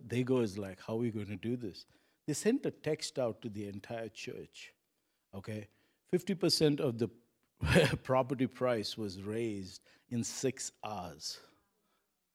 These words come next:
to buy that property. They said in thirty days we had the whole amount. Okay? I, I have news for you. When you think is like, "How is this gonna happen?"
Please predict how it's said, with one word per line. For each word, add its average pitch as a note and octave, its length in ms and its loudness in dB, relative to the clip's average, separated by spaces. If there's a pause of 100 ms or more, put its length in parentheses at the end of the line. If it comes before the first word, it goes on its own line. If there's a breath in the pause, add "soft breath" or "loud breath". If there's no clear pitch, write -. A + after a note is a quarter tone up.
(260)
to - 80 -10
buy G#2 240 -2
that F#2+ 200 -10
property. F#2 500 -12 (640)
They B2 100 -2
said B2+ 220 2
in B2 140 2
thirty B2 380 2
days A2+ 320 2
we G#2+ 80 0
had G2 200 -6
the F2+ 120 -8
whole G2 720 -4
amount. G2 480 -10 (1400)
Okay? A#2 280 -4 (300)
I, C#3 240 8
I D#3 180 6
have D#3+ 200 12
news D3 300 6
for C#3 100 4
you. A2+ 220 4
When A2 120 0
you C3 120 6
think C3+ 280 4
is A2 140 2
like, G#2+ 160 -2
"How B2 140 0
is B2 120 -2
this A#2 200 0
gonna A#2+ 260 2
happen?" A2+ 400 -2